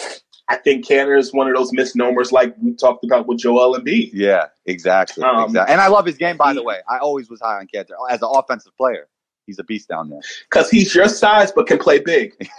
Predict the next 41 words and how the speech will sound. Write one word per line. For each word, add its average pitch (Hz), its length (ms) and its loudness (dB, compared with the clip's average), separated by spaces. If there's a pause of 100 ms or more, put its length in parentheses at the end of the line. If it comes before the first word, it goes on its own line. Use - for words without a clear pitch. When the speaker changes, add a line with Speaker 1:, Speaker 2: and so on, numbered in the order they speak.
(160)
Speaker 2:
<laughs> 226 320 0
He's 233 140 -4
bigger 226 260 4
than 202 120 0
me, 190 120 -2
bro. 170 280 4
<laughs> - 60 -20 (960)
Speaker 1:
But 175 200 2
I'm 170 100 2
saying 175 300 -4
he's 151 160 -12
skinny. 147 500 -6
Speaker 2:
Yeah, 117 220 0
yeah, 104 200 -2
yeah, 90 180 -4
definitely. 101 380 -4
Speaker 1:
He's 165 80 -8
a 147 80 0 (480)
Speaker 2:
Definitely. 78 520 -4
Speaker 1:
Look, 165 340 2 (540)
in 143 160 -4
hip 196 240 -4
hop, 196 220 2
you 190 80 -16
got 175 200 -4
the 165 60 -20
slim, 190 340 -6
thick 196 280 -6
girls. 202 400 -2 (300)
In 120 120 -8
basketball, 180 640 -2
you 185 120 -12
got 160 200 0
the 139 80 -8
skinny, 175 420 -8
big 165 260 -4
guys. 135 420 0 (160)
Speaker 2:
<laughs> 165 680 0
Right, 113 440 4
right, 98 300 2
right. 98 300 -2